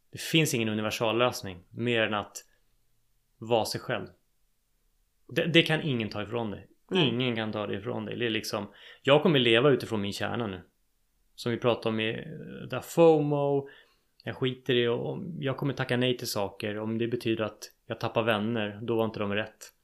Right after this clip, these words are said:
Speaker 2: Mm.
Speaker 1: Jag har två nära vänner som jag älskar, liksom.
Speaker 2: Mm.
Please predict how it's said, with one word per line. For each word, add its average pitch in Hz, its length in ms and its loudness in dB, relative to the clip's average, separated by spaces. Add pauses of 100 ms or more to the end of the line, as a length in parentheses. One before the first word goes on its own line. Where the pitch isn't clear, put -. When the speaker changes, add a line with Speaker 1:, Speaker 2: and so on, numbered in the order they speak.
(280)
Speaker 2:
Mm. 185 160 -6 (1000)
Speaker 1:
Jag 123 100 4
har 135 140 8
två 120 200 -2
nära 107 300 0
vänner 104 240 0
som 110 120 -6
jag 104 120 0
älskar, 104 300 -2
liksom. 101 460 -10
Speaker 2:
Mm. 185 220 -4